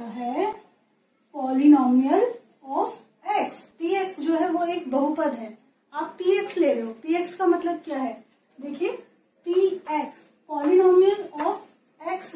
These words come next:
variable, यानी कि X चर का बहुपद।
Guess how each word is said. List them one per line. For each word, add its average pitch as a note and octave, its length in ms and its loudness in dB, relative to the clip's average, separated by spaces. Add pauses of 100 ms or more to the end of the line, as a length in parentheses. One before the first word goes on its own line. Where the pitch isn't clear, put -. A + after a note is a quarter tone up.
variable, B3+ 580 0 (440)
यानी D4 260 4
कि F#4+ 100 0 (240)
X - 300 -6
चर C#4+ 200 0 (120)
का F#4+ 120 -2 (180)
बहुपद। C4+ 600 0